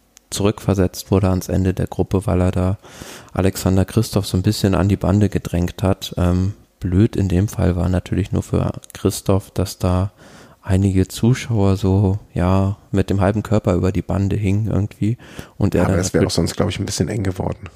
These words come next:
Speaker 1: gegen, gegen die, gegen die Arme gegen gefahren ist und sogar das Handy von einem Zuschauer da zerstört hat.
Speaker 2: Ah, okay. Ja, aber ich, ich sag mal so, der Bora-Fahrer hätte ihm auch noch ein bisschen mehr Platz oder geben können an der Stelle.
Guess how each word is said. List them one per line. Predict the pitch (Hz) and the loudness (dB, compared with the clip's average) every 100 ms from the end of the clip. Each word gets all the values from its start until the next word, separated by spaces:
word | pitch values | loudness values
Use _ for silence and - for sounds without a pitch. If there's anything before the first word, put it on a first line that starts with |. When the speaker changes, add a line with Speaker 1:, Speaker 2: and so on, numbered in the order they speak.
| - - _ _ _ | -20 -20 _ _ _
Speaker 1:
gegen, | - 104 110 98 95 98 | 0 2 4 2 0 -2
gegen | 95 101 92 | -2 0 0
die, | 95 90 90 95 - _ | -2 -2 0 -2 -8 _
gegen | - 95 | -2 0
die | 85 | 2
Arme | 90 95 107 | 2 2 2
gegen | 90 87 87 | 2 0 0
gefahren | 90 - 95 92 | -2 -2 0 0
ist | - | 0
und | 92 | -4
sogar | - 92 90 | -2 0 0
das | 87 95 | 0 0
Handy | 95 92 | 0 0
von | 92 90 | -2 0
einem | 90 - | -2 -2
Zuschauer | 92 - 95 92 | -2 -2 0 0
da | 92 92 | 0 -4
zerstört | - - - - | -8 -4 -2 -2
hat. | - - - - _ _ _ _ _ | -4 -8 -12 -20 _ _ _ _ _
Speaker 2:
Ah, | - - | -10 -8
okay. | 98 117 113 _ - - - - - | -8 -8 -10 _ -20 -14 -14 -6 2
Ja, | 98 104 - - _ _ _ _ _ _ _ 120 - | 4 4 0 -8 _ _ _ _ _ _ _ -20 -8
aber | 110 98 92 - | -2 2 0 0
ich, | 104 - - | -6 -6 -6
ich | 107 | -2
sag | 107 117 | 0 2
mal | 95 | 2
so, | 95 | 2
der | 90 | 2
Bora-Fahrer | 101 95 92 90 92 90 | 0 0 0 0 2 2
hätte | 92 - | 0 0
ihm | 90 | -2
auch | 92 | 0
noch | 90 | 0
ein | 87 | 0
bisschen | - 87 | 0 2
mehr | 82 | 2
Platz | - - - 73 | 0 -4 -4 -4
oder | 78 80 80 - | -2 -2 -4 -6
geben | 85 85 | -6 -4
können | - 82 | -2 -2
an | 78 | 0
der | 85 | 0
Stelle. | - 90 92 | 0 -2 -2